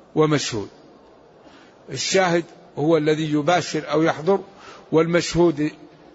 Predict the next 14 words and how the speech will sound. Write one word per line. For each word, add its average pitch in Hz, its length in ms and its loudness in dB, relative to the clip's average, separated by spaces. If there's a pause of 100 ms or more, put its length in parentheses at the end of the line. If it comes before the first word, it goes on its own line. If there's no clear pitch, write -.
(140)
الشيء 165 440 0
الذي 175 460 0 (680)
يكون 175 460 2 (360)
صاحب 160 420 0
القضية، 151 600 0 (1160)
فالناس 190 460 0
يشاهدون 190 760 2 (840)
عياذا 185 340 4
بالله 175 600 0 (580)
الخصوم، 202 640 2 (840)
والمشهود 190 600 4
عليهم 180 440 4
هم 190 220 4
من؟ 226 220 4